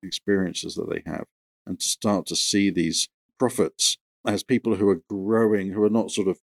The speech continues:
monolithic, but are growing through the experiences that they're having. And that it kind of responds to this notion of pain as, as educative, perhaps, and it's educative in a way which is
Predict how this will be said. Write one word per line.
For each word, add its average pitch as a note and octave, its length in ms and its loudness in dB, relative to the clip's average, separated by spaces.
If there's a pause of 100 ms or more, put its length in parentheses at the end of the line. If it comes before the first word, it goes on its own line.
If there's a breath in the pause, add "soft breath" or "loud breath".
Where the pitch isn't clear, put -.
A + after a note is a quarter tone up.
(120)
monolithic, F#2+ 720 0 (140)
but F#2+ 120 0
are G#2 220 0
growing G2 440 2
through G2+ 340 2
the E2+ 160 2
experiences D#2+ 880 -2
that D#2+ 180 -6
they're D#2+ 180 0
having. F2 400 -4 (140)
And G2+ 180 2
that G#2 100 0
it - 140 -4 (100)
kind G#2 140 -2
of G2+ 60 2
responds G#2+ 600 2
to - 100 -4
this F2 320 0
notion G2 640 0
of F2 140 0 (200)
pain G2 400 2
as, F2+ 340 0
as F2+ 280 -4
educative, F2+ 920 0
perhaps, F#2 540 -6 (200)
and G#2 240 0
it's - 220 -2
educative A2 600 2
in G2+ 80 2
a F#2+ 60 2
way G2+ 380 4
which - 240 -2
is F2+ 140 -2